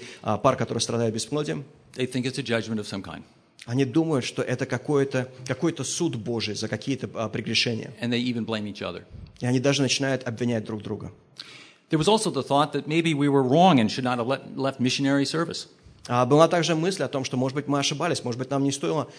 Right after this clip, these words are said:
Speaker 1: а, уходить из рядов миссионеров.
Speaker 2: Or didn't do something that we should have.
Speaker 1: Или то, что мы чего-то не сделали, что мы должны были сделать.
Speaker 2: And now again, we're being punished.
Speaker 1: И опять-таки нас наказывают за это.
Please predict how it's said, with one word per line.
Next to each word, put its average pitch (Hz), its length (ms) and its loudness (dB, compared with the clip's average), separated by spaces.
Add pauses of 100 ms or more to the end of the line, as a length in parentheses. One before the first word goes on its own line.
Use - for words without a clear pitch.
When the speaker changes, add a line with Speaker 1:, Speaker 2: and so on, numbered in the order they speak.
(160)
Speaker 1:
а, 113 260 -2
уходить 131 420 -2
из 117 120 -6
рядов 120 260 -2
миссионеров. 113 480 -2 (160)
Speaker 2:
Or 139 100 2
didn't 143 200 2
do 151 120 4
something 117 380 0
that 104 160 -6
we 117 80 -6
should 113 220 -4
have. 95 100 -4 (720)
Speaker 1:
Или 147 220 6
то, 151 220 4
что 160 140 2
мы 156 140 4
чего-то 160 480 4
не 143 220 6
сделали, 139 420 2
что 123 180 -2
мы 120 100 0
должны 123 300 0
были 117 180 -2
сделать. 104 400 -10 (160)
Speaker 2:
And 120 120 -2
now 120 140 4
again, 131 320 -2
we're 95 140 -4
being 110 180 -4
punished. 127 320 -6 (420)
Speaker 1:
И 113 240 -2
опять-таки 120 520 0
нас 104 200 -4
наказывают 117 500 0
за 95 100 -6
это. - 180 -12